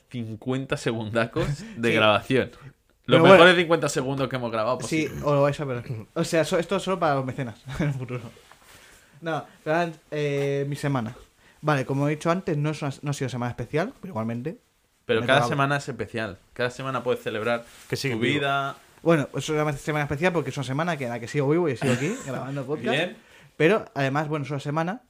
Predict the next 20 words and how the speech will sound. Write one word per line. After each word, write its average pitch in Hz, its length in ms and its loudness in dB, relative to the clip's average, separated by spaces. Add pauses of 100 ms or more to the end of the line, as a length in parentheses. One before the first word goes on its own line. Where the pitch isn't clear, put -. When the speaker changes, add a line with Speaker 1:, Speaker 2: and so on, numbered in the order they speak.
(100)
Speaker 2:
que 131 80 -14
sobre 127 160 -8
todo 147 160 -4
se 147 160 -8
ha 123 60 -2
marcado, 131 360 -4
yo 135 120 -2
diría, 135 340 -2
porque 123 540 -6 (160)
por 127 100 -6
la 110 60 -8
fecha 139 260 -8
ya 147 100 -4
que 143 60 -10
estábamos, 147 500 -6 (480)
se - 140 -6
asoma 170 300 0
ya 151 100 2
la 135 80 0
Navidad 135 320 -4